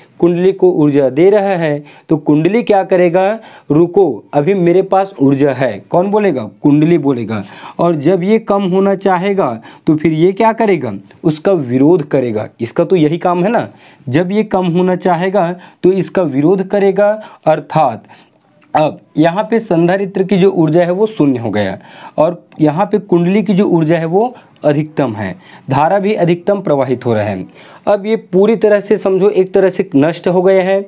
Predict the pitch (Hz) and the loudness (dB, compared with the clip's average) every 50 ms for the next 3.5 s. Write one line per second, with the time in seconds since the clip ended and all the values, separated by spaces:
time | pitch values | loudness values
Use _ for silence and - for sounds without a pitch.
0 | - - _ _ _ - 180 185 196 196 196 - 151 143 135 135 127 113 107 - | -10 -20 _ _ _ -2 -2 0 0 -4 -4 -2 0 0 2 2 0 -2 -4 -8
1 | - - 104 98 - - - - - _ - 175 175 175 - 214 202 - 208 196 | -8 -8 -8 -8 -10 -14 -20 -20 -20 _ -2 -2 -2 2 -2 0 2 2 0 0
2 | - 165 135 123 139 139 135 139 - 151 143 139 135 214 220 185 156 147 143 127 | 0 -2 0 2 2 2 0 0 0 0 0 2 2 2 2 2 2 0 -2 -2
3 | - - 123 110 110 104 101 98 101 | -2 -2 -2 -2 -2 -4 -4 -6 -8